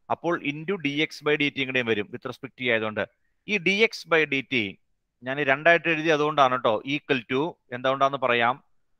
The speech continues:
ട്വൽവ് എക്സ് into ഡി എക്സ് by ഡി ടി എന്ന് തോന്നുന്നു. ഇനി ഈ ഡി എക്സ് by ഡി ടി നമുക്ക് കാണണം. ഡി എക്സ് by ഡി ടി ഇവിടെ substitute ചെയ്താലാണ് answer ആവുള്ളൂ. ഈ ഡി എക്സ് by ഡി ടി, ഈ ക്വസ്റ്റ്യൻ ഒന്ന് കറക്റ്റുള്ള ക്വസ്റ്റ്യൻ ആണ് കേട്ടോ.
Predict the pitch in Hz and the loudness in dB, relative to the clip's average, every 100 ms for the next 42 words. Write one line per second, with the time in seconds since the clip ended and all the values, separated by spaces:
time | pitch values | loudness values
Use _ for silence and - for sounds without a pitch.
0 | _ _ _ - 175 190 208 - 151 - | _ _ _ 2 4 4 0 -2 -4 -4
1 | - - 143 139 143 156 135 135 143 - | -12 -8 -6 -4 -4 -4 -2 -2 -2 -4
2 | 143 135 127 120 120 110 110 147 160 156 | -4 -2 -2 -4 -4 -4 -8 -10 -8 -6
3 | 135 147 170 - 165 165 156 147 147 135 | -4 -2 -2 -4 -2 0 0 -4 -4 -6
4 | 127 143 117 107 107 104 104 117 143 160 | -6 -2 2 2 0 -4 -8 -6 -4 -4
5 | - 165 165 147 143 147 139 151 139 117 | -6 -2 0 0 -2 -4 -4 0 -2 -4
6 | - 165 160 135 139 143 143 139 - 156 | -10 -4 -2 2 2 4 2 2 0 2
7 | 156 127 101 _ _ _ _ _ _ _ | 2 -2 -4 _ _ _ _ _ _ _
8 | _ _ _ _ _ _ _ _ _ - | _ _ _ _ _ _ _ _ _ -4
9 | 180 165 185 214 - 196 180 160 139 117 | -2 0 2 0 2 0 2 0 -2 -2
10 | 170 - 160 - 170 175 _ _ _ _ | -4 -6 -6 -2 -4 -4 _ _ _ _
11 | _ _ _ 160 170 160 151 190 170 156 | _ _ _ -8 0 0 0 0 0 -2
12 | - 139 117 120 101 | 0 0 2 0 -2